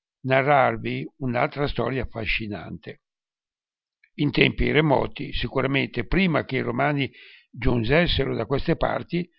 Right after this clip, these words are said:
se ne avviassero la bonifica, la fisionomia di questa zona era diversa dall'attuale.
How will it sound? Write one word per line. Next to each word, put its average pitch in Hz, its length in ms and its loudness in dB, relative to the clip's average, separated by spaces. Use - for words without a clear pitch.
se - 220 2
ne 170 160 6
avviassero 147 680 4
la 135 100 2
bonifica, 143 840 -2
la 196 140 8
fisionomia 190 800 2
di 151 140 0
questa 175 400 0
zona 156 320 4
era 165 160 2
diversa 139 520 0
dall'attuale. 117 720 -4